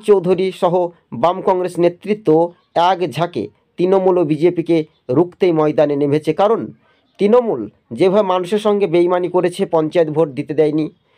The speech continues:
দু হাজার একুশের বিধানসভা নির্বাচনে ললিপপ দেখিয়ে তারা ভোট করেছিল মিত এনআরসির নাম নিয়ে। এবার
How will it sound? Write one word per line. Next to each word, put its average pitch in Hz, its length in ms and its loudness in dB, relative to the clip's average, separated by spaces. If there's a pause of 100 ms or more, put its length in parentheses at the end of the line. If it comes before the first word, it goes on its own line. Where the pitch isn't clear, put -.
(260)
দু 151 180 0
হাজার 226 300 0
একুশের 226 460 2 (240)
বিধানসভা 208 520 2
নির্বাচনে 214 540 2
ললিপপ 208 420 0
দেখিয়ে 208 320 2
তারা 196 200 2
ভোট 170 240 -2
করেছিল 208 480 2 (300)
মিত 180 260 -2
এনআরসির 202 580 0 (280)
নাম 196 300 -2
নিয়ে। 208 360 0 (540)
এবার 202 360 0